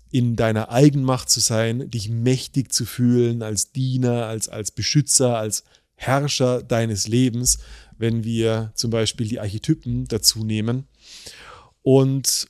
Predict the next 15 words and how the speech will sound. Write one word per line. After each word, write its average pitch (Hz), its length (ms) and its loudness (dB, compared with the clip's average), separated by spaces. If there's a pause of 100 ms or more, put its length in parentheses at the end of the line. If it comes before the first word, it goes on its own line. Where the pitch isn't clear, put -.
(140)
für - 140 -2
die 151 100 8
meisten 156 460 4
Männer 170 320 0
kommt 165 360 -2
das 143 220 4
nicht 131 220 -2
automatisch. 101 840 -6
Wenn 120 220 0
du 143 320 6
ein 127 180 -2
Mann 127 240 0
bist, 131 260 0
der, 113 340 0 (640)
ähm, 104 500 -6